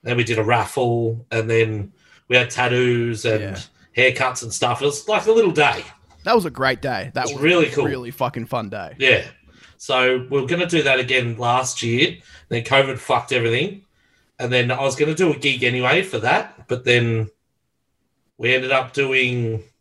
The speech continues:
Speaker 1: three nights of double shows, so six shows over a weekend because of capacities. 'Cause there was only seventy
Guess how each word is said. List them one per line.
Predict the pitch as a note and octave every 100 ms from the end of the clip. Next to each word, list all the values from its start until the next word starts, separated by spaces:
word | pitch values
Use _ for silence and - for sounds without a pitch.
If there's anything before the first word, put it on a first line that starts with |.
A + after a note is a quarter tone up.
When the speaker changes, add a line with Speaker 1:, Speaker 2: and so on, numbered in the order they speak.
| _ _
Speaker 1:
three | - - C#3 C#3+ D3
nights | B2+ A#2+ B2 B2 - - A#2+
of | A#2 A2 G#2 - _ _ -
double | B2 B2 B2+
shows, | - B2 A#2 A2+ G2+
so | - A2+ A2 G#2+ - - -
six | - D3+ C3
shows | - B2 B2+ B2+
over | A#2+ A2
a | G#2+
weekend | A#2 A#2+ A2 A#2 E3 - _ _ _ _ _ _ _ _ -
because | B2 C#3 B2+
of | B2
capacities. | - A#2+ C#3 C#3+ B2+ A#2 -
'Cause | D3
there | D#3+
was | C#3
only | C3+ B2 A2+
seventy | - C3 C#3 B2+ A2+ G2+